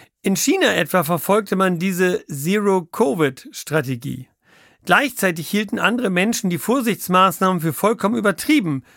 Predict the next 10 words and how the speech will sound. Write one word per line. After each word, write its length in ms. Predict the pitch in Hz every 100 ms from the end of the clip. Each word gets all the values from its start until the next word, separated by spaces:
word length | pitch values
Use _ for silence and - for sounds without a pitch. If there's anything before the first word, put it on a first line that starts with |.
| -
lehnten 380 | 165 208 196 170
Lockdowns 560 | 233 - 185 175 160
ab 240 | 175 226 _ - - -
und 140 | 165
wollten 260 | 185 208 190
sich 160 | 180
auch 100 | 196
nicht 160 | 196 262
impfen 360 | 262 277 170
lassen. 340 | 139 127 185